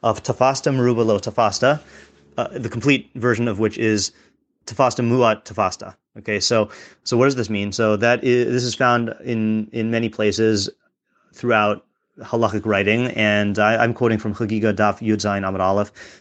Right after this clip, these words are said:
Tractate Chagiga seventeen A. So literally what it means is tafasta meruba lo tafasta. If you've grabbed a lot, then you've grabbed nothing.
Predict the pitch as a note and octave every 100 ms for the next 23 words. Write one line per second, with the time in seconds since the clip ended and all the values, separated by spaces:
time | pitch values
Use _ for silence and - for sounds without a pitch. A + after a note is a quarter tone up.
0 | _ - A2 G2+ G#2+ - G#2 G#2 G2+ -
1 | G#2 G2 G2+ F#2 F#2+ G#2+ G#2+ - - -
2 | - B2+ A2 C3+ G3 D3+ B2+ A2 G#2 G#2+
3 | - G#2 - A#2+ C3+ - D3+ A#2+ A#2 A#2
4 | A#2+ A#2+ G#2 F#2+ - A2+ - A2 A2+ F2+
5 | A2+ A#2+ B2+ - G#2+ G#2 G#2+ - _ -
6 | _ _ A2+ A2+ G#2 F#2 A2+ G2+ G2+ F2+
7 | G#2+ B2 D#3+